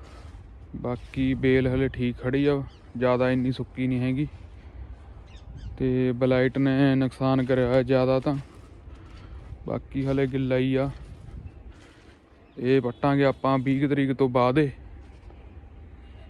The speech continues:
ਆਪਣੇ ਅੱਠ ਕਿੱਲੇ ਨੇ ਉਰੇ ਮੋਟਰ ਤੇ ਜਿਹੜੇ ਪੱਟਣ ਤੋਂ ਰਹਿੰਦੇ ਨੇ।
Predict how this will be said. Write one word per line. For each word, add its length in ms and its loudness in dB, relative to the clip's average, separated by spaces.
ਆਪਣੇ 680 0
ਅੱਠ 140 -4
ਕਿੱਲੇ 380 2
ਨੇ 60 4
ਉਰੇ 160 2
ਮੋਟਰ 360 0
ਤੇ 120 0
ਜਿਹੜੇ 380 4
ਪੱਟਣ 380 -2
ਤੋਂ 140 0
ਰਹਿੰਦੇ 300 2
ਨੇ। 120 0